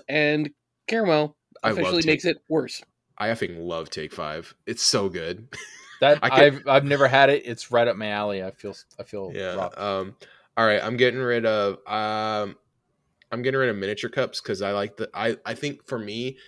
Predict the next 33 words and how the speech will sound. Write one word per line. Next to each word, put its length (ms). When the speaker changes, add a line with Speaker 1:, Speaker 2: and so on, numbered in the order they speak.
Speaker 2:
um, 240
if 120
I 60
wanted 300
to 60
go 180
heavier 340
chocolate 320
ratio, 320
the 140
milk 300
chocolate 440
thins 480
has 300
totally 540
taken 460
that 180
corner 540
Speaker 1:
Valid. 420
Speaker 2:
from, 600
from 40
miniatures 580
for 160
me. 220
And 120
I 120
think, 320
like, 160
to 120
the 80
point 320
where, 120
like, 320